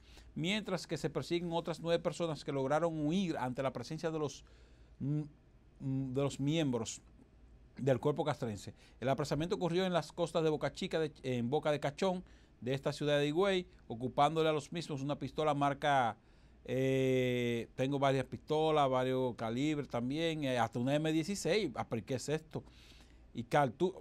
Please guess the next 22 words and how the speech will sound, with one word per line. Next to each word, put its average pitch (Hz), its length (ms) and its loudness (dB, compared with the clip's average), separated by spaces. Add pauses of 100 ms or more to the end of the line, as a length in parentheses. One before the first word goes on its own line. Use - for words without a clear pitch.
(160)
no, 123 160 2
pero, 104 240 -4
pero 107 180 -4
era 117 120 2
armado 143 260 8
hasta 156 180 6
los 175 120 6
dientes 175 220 2
que 160 40 4
estaban 147 260 2
esta 131 180 -4
gente. 131 380 -2 (320)
<clears throat> - 1040 -8
Bien 143 200 0
por 165 120 4
la - 40 6
Armada 156 200 4
de - 20 6
la 151 80 4
República 147 400 -2
Dominicana. 160 560 -2 (680)
Eh, 120 640 0